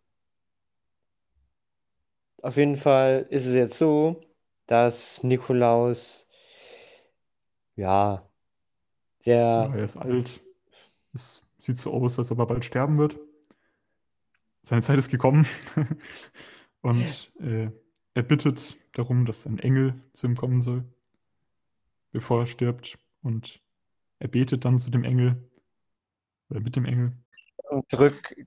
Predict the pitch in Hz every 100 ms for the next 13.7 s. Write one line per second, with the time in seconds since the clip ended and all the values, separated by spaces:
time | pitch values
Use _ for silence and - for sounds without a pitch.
0 | - 147 143 135 - 135 131 135 - 127
1 | 123 123 - - - 143 135 127 135 135
2 | 151 - 143 143 135 143 139 131 135 123
3 | - - - 120 123 120 - - - -
4 | 127 120 120 117 _ _ - 110 113 -
5 | 107 104 - - 120 113 107 104 _ _
6 | _ - 127 117 - - 120 117 117 117
7 | _ - 117 113 - 104 110 107 104 101
8 | 101 - - 107 - 123 - - 160 139
9 | 135 - 123 - 123 117 - - 120 104
10 | 107 113 104 107 - - 127 117 120 160
11 | 156 127 143 120 127 123 - - - -
12 | _ _ _ - - - - - - -
13 | - 180 185 180 165 147 135